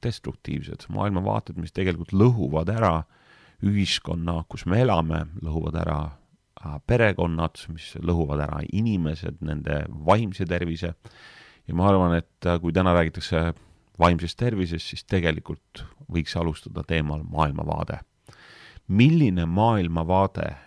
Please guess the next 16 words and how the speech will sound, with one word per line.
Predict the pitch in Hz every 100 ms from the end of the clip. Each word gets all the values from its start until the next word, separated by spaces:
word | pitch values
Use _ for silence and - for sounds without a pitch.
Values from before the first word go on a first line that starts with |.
| 151 85
inimesel, | 90 82 73 - - - - _ _ _ _ _ _ _ _ _ _ 90
inimese | 85 73 80
elus | 87 69 - - - _ _ _ _ _ _ _ _ _ _ _ _ _ _ _ _ _ _ 90
toimib, | 90 76 - - - _ _ _ _ _ _ _ _ _ _ -
ehitab | 92 95 - 82 92
üles | 85 - - -
teda, | - - - _ _ _ 80
ehitab | 82 82 80
üles | 80 -
ühiskonda, | 95 90 82 - 80 76 -
on | 78 82
talle | 82 85 78 78 73 - _ _ _
toeks | - 90 82 - - - - - _ _ _ _ _ _
ja | - 78 78
milline | 82 90 95 85 76
maailmavaade | 76 80 76 76 80 - - 73